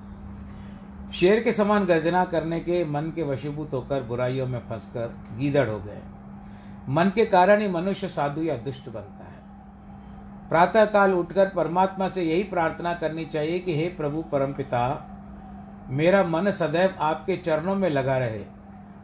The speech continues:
ऋषि, मुनि और भक्तों ने जो कुछ न मांगकर भगवान से यही मांगा है वरदान कि बुरा कर्म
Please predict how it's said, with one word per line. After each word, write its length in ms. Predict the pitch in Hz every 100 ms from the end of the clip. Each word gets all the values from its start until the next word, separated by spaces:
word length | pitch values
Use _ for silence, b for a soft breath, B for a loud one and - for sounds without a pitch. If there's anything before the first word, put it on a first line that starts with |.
| - 131
ऋषि, 400 | 175 175 196 185
मुनि 300 | 165 175 185
और 180 | 180
भक्तों 420 | 139 139 - 185 190
ने 240 | 185 180
जो 160 | 165 175
कुछ 300 | 180 - 170
न 120 | 156
मांगकर 520 | 185 185 165 156 165
भगवान 460 | 131 127 135 160 160
से 120 | 151
यही 280 | 131 156 180
मांगा 320 | 139 120 113
है 260 | 101 104 -
वरदान 500 | 117 123 120 131 127 127 - B B B B B
कि 60 | 135
बुरा 280 | 120 156 202
कर्म 460 | 202 180 180 180